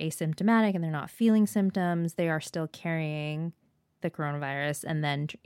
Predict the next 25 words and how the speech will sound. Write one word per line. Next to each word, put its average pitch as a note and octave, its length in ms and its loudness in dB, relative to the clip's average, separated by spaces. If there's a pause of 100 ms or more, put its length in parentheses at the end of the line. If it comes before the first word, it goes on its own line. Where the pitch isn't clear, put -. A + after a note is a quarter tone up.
(260)
you D3+ 180 -4
know, D#3 160 -2
it D#3 80 -4
transfers D3 480 -6
it C#3+ 200 -6
super E3 340 -2
easily D#3 500 0
to D3 460 -6 (440)
all D3 140 -4
of C#3+ 60 -6
these D3+ 160 0
older A#3+ 220 6
people E3 260 0
who E3 100 2
are D3+ 140 2
way D3 140 -2
more D3 180 0
vulnerable. - 560 -6
So, D#3+ 500 -2
and F#3+ 140 8
that's F3+ 180 2
why F#3 60 4
you're E3+ 180 2
seeing, D#3+ 480 0
like, D3+ 360 -4